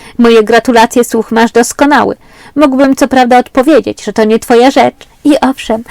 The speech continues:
ale jestem zbyt miła, żebyś mi odpowiadał w tak brzydki sposób. Historia w liceum Boileau. Podłość, której nie zapomnę do końca życia.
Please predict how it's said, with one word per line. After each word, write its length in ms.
ale 180
jestem 320
zbyt 360
miła, 280
żebyś 380
mi 100
odpowiadał 520
w 80
tak 240
brzydki 400
sposób. 520
Historia 500
w 40
liceum 480
Boileau. 440
Podłość, 440
której 320
nie 100
zapomnę 400
do 120
końca 360
życia. 380